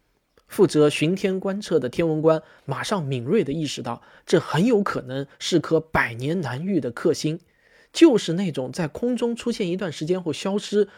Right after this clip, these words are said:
如同做客一般的星星。这颗克星啊，可非同一般，在接下来的二十三天中，它光芒四射，亮度堪比金星，甚至在白天也可以看见，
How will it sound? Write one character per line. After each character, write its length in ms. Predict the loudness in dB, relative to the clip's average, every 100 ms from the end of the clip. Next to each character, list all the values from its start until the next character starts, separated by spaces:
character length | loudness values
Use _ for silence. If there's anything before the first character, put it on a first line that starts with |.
| -12
如 200 | 0 2
同 200 | 2 -2
做 220 | -2 -2 -2
客 240 | 0 0
一 100 | 0
般 280 | -6 -10 -10
的 120 | -10
星 240 | -8 -6
星。 220 | -6 -8 -10 _ _ _ _ _ -20 -20 _ 0
这 220 | 4 6
颗 180 | 4 2
克 200 | 4 2
星 240 | 2 -6
啊， 80 | -8
可 180 | -10 0
非 180 | 4
同 160 | 4 4
一 120 | -2
般， 300 | -2 -4 -6 -16 _ _
在 220 | 2 4
接 240 | 4 2 2
下 160 | 2
来 160 | 0 2
的 80 | 0
二 180 | 2 0
十 120 | -2
三 240 | -2 -2
天 200 | 2 2
中， 280 | 2 0 -2 -8 _ _
它 160 | -4
光 260 | 4 4 4
芒 240 | 2 -2
四 280 | -4 -2 -2
射， 380 | 2 2 2 -2 _ _
亮 320 | 4 4 4
度 240 | 0 -2 -2
堪 300 | -4 -2 -2
比 120 | -4
金 320 | -6 -2 0 0
星， 300 | -2 -6 -8 _ _ _ _ _
甚 240 | 0 2
至 200 | 4 2
在 140 | 2 0
白 320 | -2 0 0
天 300 | 2 2 2
也 100 | 0
可 140 | 0
以 60 | -6
看 220 | -6 -8
见， 220 | -8 -12